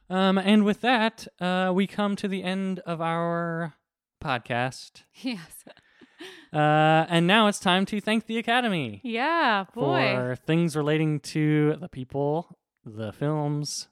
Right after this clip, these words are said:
Speaker 1: the industry, this year in history.
Speaker 2: Mm-hmm.
Speaker 1: What would you like to thank the Academy for today, Kristen?
Speaker 2: Um, I would like to thank the Academy for something I've sort of thanked the Academy for in the past,
Speaker 1: Mm-hmm.
Speaker 2: which is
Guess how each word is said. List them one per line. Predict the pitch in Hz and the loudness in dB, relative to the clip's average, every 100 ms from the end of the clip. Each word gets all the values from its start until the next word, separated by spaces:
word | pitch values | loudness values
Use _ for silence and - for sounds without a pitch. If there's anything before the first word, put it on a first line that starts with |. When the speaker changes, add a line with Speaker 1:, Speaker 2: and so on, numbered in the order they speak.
| _ | _
Speaker 1:
the | 120 113 | -8 -4
industry, | 139 123 - 139 135 135 131 _ _ _ _ - | -4 -6 -8 -6 -4 -8 -12 _ _ _ _ -18
this | - 123 | -14 -8
year | 131 127 | -6 -4
in | 120 | -6
history. | 107 180 - 175 170 165 151 | -6 -6 -4 -2 -2 -4 -6
Speaker 2:
Mm-hmm. | 208 190 185 190 175 180 _ _ | -12 -12 -10 -10 -12 -16 _ _
Speaker 1:
What | 160 | -10
would | 165 147 | -6 0
you | |
like | 160 151 - | 0 0 -2
to | 160 151 151 | -2 -2 -2
thank | - 151 - | -2 -4 -4
the | 147 | -8
Academy | - 147 147 | -4 -4 -4
for | 143 - 143 | -8 -4 -4
today, | 143 143 127 98 | -4 -6 -6 -6
Kristen? | 113 - 143 139 _ _ _ | -10 -8 -8 -8 _ _ _
Speaker 2:
Um, | 254 302 302 302 302 294 - _ - | -6 -4 -2 -4 -4 -6 -8 _ -2
I | 381 466 | -2 -2
would | 330 | -4
like | 277 262 | -6 -8
to | 254 | -6
thank | 226 214 - | -6 -6 -6
the | |
Academy | 202 185 185 185 190 196 | -8 -2 -4 -2 -8 -12
for | 190 180 175 | -10 -8 -8
something | 175 190 175 170 | -10 -12 -10 -6
I've | 160 156 | -8 -8
sort | - 427 381 | -12 -10 -8
of | 185 185 | -10 -10
thanked | 180 175 - | -10 -10 -12
the | 185 | -12
Academy | 175 185 170 170 | -10 -10 -10 -12
for | - 170 | -12 -10
in | |
the | 165 | -12
past, | - 165 214 - | -14 -12 -12 -12
Speaker 1:
Mm-hmm. | 208 | -10
Speaker 2:
which | 127 277 - | -6 -6 -6
is | 285 285 247 | -8 -8 -10